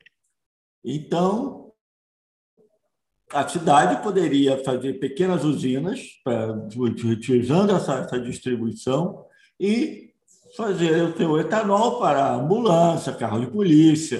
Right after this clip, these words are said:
et cetera, et cetera. E as empresas com o mesmo conceito. Ela colocar pequenas usinas,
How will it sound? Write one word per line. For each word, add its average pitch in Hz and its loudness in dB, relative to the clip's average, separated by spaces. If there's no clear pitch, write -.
et 127 -2
cetera, 135 -2
et 185 0
cetera. - -6
E 220 -2
as 226 2
empresas 208 2
com 214 -4
o 240 -2
mesmo 196 4
conceito. 226 -2
Ela 135 -2
colocar 147 2
pequenas 185 0
usinas, 139 -2